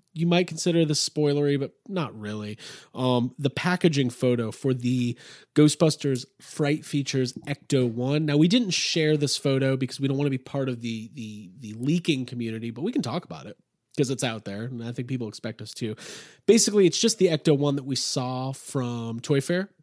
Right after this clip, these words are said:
Um, but it looks like, I don't, it's not clear whether it comes with this figure or if it's just pictured with it, but it definitely had in the photo Phoebe, the McKenna Grace character from this, uh,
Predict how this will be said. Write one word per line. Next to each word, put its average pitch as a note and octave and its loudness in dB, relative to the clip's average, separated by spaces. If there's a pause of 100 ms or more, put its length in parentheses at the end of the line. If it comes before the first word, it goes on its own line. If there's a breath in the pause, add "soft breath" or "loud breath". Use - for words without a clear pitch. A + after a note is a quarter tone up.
(680)
Um, B2 2 (420 soft breath)
but D#3 2
it D#3 -2
looks E3 2
like, G#3 -2
I F3+ 0
don't, C4+ 4 (220)
it's F#3+ 0
not A#3 0
clear A#3 2
whether F3 4
it C3+ -10
comes F#3 0
with G3 0
this G3+ -2
figure G#3+ 0
or D3 -2
if C3+ -2
it's B2+ -6
just - -6
pictured F#3 -2
with B2 -4
it, - -10
but C#3 -4
it D3 -8
definitely F#3 -2
had D#3 -4
in D3 -2
the C#3 -4
photo C3+ 0 (460 soft breath)
Phoebe, B2 -2 (100)
the D3 -4
McKenna F#3 -2
Grace D#3 0
character E3 -2
from C3+ -4
this, B2 -4
uh, A#2+ -8